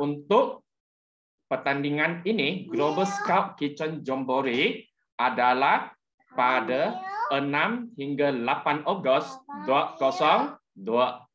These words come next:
satu. Tarikh, tarikh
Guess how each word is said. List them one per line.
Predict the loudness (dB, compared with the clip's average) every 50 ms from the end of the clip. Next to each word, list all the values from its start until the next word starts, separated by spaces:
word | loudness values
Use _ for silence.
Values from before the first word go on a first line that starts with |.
| _ _ _
satu. | _ _ _ _ -8 -8 -8 -8 -8 -10 -10 -10 -10 _ _ _ _ _ _ _ _ _ _ _ _ _ _ _ _ _ _ _ _ _ _ _ _ 0
Tarikh, | 2 4 4 4 2 0 -2 -10 -20 _ _ _ _ _ _ _ _ _ _ _ _ _ _ _ 0 2
tarikh | 4 4 4 4 2 0 0